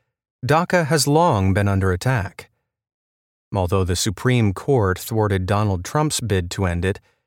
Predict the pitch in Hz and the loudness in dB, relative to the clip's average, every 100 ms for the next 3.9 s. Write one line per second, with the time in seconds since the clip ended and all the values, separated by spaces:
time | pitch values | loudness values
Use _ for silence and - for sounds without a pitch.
0 | _ _ 131 113 - 175 165 147 143 - | _ _ 0 0 2 2 2 2 0 0
1 | 135 135 139 135 - 143 139 - 143 - | 2 2 -2 -6 -4 -2 0 0 0 0
2 | - 110 117 123 113 98 - 127 120 123 | -2 0 2 2 2 0 -2 0 0 0
3 | 113 104 107 98 - - 143 104 - | 0 2 0 0 -4 -2 0 0 -4